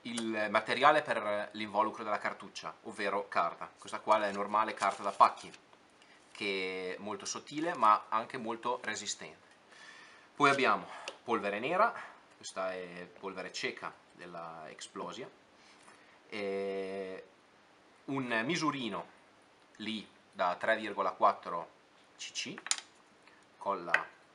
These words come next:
stick, una fustella di sedici millimetri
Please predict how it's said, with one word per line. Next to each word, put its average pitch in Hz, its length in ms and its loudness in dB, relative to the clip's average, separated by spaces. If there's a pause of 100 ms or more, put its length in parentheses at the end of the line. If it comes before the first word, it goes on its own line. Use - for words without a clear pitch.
(120)
stick, - 400 -12 (760)
una 127 340 6
fustella 127 720 4 (160)
di 104 100 -12
sedici 113 400 -4
millimetri 95 640 -10